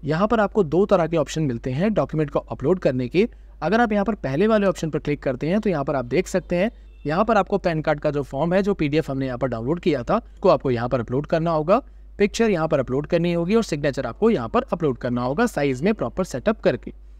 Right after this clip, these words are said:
इसके अलावा अगर आप इसे शॉर्टकट तरीके से अपलोड करना चाहते हैं तो यहाँ पर आप crop and upload वाले ऑप्शन पर जाएंगे। इस पर जैसे आप क्लिक करेंगे तो यहाँ पर आप देख सकते हैं आपके सामने यहाँ पर एक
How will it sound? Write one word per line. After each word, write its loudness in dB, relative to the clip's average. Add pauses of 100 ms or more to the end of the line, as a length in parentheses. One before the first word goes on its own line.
(180)
इसके 0
अलावा 4
अगर 0
आप 0
इसे -4
शॉर्टकट -4
तरीके 0
से -4
अपलोड -6
करना 0
चाहते -2
हैं -4 (360)
तो 2
यहाँ 2
पर 0
आप 0
crop 4 (140)
and -2
upload 0
वाले 4
ऑप्शन -4
पर 0
जाएंगे। -2
इस 0
पर -2
जैसे -4
आप -4
क्लिक 2
करेंगे 0
तो -4
यहाँ 0
पर 2
आप 4
देख 0
सकते -2
हैं 2
आपके -2
सामने -2
यहाँ -2
पर 0
एक -2